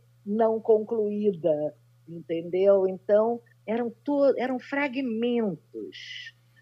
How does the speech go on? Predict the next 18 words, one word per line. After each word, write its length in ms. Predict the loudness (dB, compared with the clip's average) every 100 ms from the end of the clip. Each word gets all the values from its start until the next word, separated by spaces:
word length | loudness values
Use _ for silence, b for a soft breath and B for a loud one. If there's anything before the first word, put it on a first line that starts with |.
| b b -6
E 680 | -2 0 0 0 0 2 8
outras 340 | 8 10 4
pessoas 420 | 6 6 8 4 4
apareciam 1160 | 0 2 2 2 -4 -10 -4 -2 2 2 2
e, 240 | 0 -2 -2 -6 -10
e 80 | 2
você 300 | 8 8 10
não 260 | 6 6 0
sabia 420 | 2 2 6 6
o 40 |
que 160 | 8 4
que 220 | 4 4
era 520 | 6 6 4 2 0 -2 B -6
depoimento 720 | 2 2 4 2 0 -4 -4 -6
verdadeiro 800 | -4 -2 -2 -2 2 4 4 8
ou 320 | 10 10 8
depoimento 1040 | 2 -2 -2 -4 -4 -8 -8 -8 -10 -12 -12 _ _ _ 4
feito, 1000 | 6 6 0 -4 -10 _ -8 -6 -6